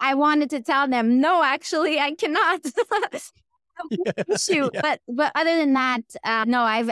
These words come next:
Speaker 1: I, and even then I enjoyed the, I enjoyed people cheering me on, and it was all positive. It's just funny that you think these things, you know, 'cause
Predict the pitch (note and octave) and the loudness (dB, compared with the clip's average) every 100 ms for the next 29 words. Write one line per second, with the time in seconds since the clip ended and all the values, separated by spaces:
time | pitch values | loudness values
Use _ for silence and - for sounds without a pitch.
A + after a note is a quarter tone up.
0 | - B3 B3+ - D4+ D4+ C#4 C4+ B3+ A#3 | -2 0 0 0 0 2 4 2 2 0
1 | A3+ A#3+ A#3+ C4 A#3 G#3+ - A3 A#3+ A#3+ | 0 0 0 0 -2 -4 -2 -2 0 0
2 | B3 A#3 B3+ A3+ A#3 - A#3+ A3 A3 G#3 | 0 -4 -8 -4 -4 -4 -4 -2 0 0
3 | G#3+ G#3 G#3 G#3+ A3 A3 G#3 A3 G#3+ G#3 | 0 0 0 0 0 0 0 0 0 -2
4 | G3+ G#3+ G#3+ C4 - - B3 A#3+ G#3+ G3+ | -2 -2 -4 -6 -4 -2 0 0 0 -4
5 | - _ _ A#3 A#3+ B3 A#3+ G#3+ A3 - | -8 _ _ -4 -2 0 -2 -2 -6 -8
6 | A3+ G#3 G3+ G3+ G3 G3+ A3 G3+ | -4 -2 -2 -4 -6 -6 -6 -14